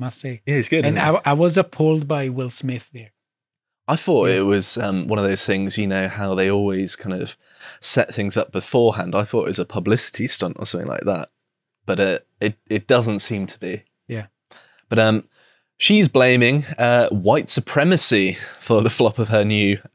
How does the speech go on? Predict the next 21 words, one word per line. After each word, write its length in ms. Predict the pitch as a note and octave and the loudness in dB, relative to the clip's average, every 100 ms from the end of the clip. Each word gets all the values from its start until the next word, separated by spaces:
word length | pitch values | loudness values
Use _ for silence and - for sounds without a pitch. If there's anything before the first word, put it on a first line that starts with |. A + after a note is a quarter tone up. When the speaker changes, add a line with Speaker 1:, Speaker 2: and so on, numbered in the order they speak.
| - | -2
Speaker 2:
docudrama 920 | A#2+ A#2+ - C3 G#2+ A2+ A#2+ A#2 G2 | 0 0 -2 0 2 4 4 2 2
series. 680 | - F#2+ F2+ F2 F#2 A2 - _ - - - - | 2 0 2 2 2 0 -6 _ -20 -20 -12 -4
Um, 400 | F#2 F#2+ F#2+ - _ _ _ _ _ _ _ _ _ _ _ - | -2 0 -2 -6 _ _ _ _ _ _ _ _ _ _ _ -4
<laughs> 60 | - - - - - - - - - - | -2 -2 -8 -12 -14 -18 -14 -14 -12 0
this, 240 | C#3 C#3 - | 2 2 0
uh, 200 | A2+ - | -2 0
um, 220 | G#2+ F#2+ F2+ | 0 0 0
article 320 | F#2+ - G#2+ | 0 0 -2
claims 300 | - A#2 A2 | 2 2 2
it's 80 | G2 | 0
got 120 | - | 0
the 60 | G#2 | 4
worst 360 | B2 C#3+ - | 4 4 4
audience 380 | C3 A#2+ A2 - | 4 4 2 2
rating 280 | G#2+ G#2 G2+ | 2 2 0
in 120 | F#2+ | 2
U 200 | G#2+ A#2+ | 4 4
S 140 | G#2+ | 4
television 440 | - A#2 G2+ G2+ G2 | 0 0 0 -2 -2
history. 560 | B2+ C3 - F2+ G#2 - _ _ - | 0 -2 -2 -4 -4 -10 _ _ -8
Um, 360 | F#2+ G2 F#2+ | -4 -2 -4